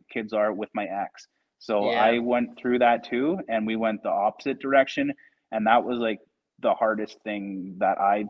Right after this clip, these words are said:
Speaker 1: been through. I couldn't have, uh, known it was gonna be so hard, people were like, "Yeah, get divorced is really hard." And, well, when you have kids that age, and, well,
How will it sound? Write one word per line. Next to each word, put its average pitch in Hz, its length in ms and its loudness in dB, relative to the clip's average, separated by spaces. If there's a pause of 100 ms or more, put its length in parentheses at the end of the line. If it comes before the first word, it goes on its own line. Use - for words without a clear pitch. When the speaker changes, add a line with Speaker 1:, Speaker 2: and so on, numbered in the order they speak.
(100)
Speaker 1:
been 120 180 0
through. 143 180 4
I 113 120 8
couldn't 117 440 -4 (100)
have, 107 260 -2
uh, 92 180 -2 (580)
known 143 420 2
it 147 60 -2
was 151 160 2
gonna 156 120 -4
be 151 180 0
so 147 160 -4
hard, 151 260 4
people 131 240 -6
were 120 160 -4
like, 110 160 -6
"Yeah, 131 180 2
get 110 220 -10
divorced 107 380 -8
is 104 60 -10
really 104 140 -8
hard." 110 280 2
And, 104 220 -10
well, 104 140 -4
when 110 120 -6
you 110 80 -4
have 107 160 -2 (160)
kids 110 260 -8
that 98 200 0
age, 110 400 -8
and, 98 200 -10 (420)
well, 92 320 -6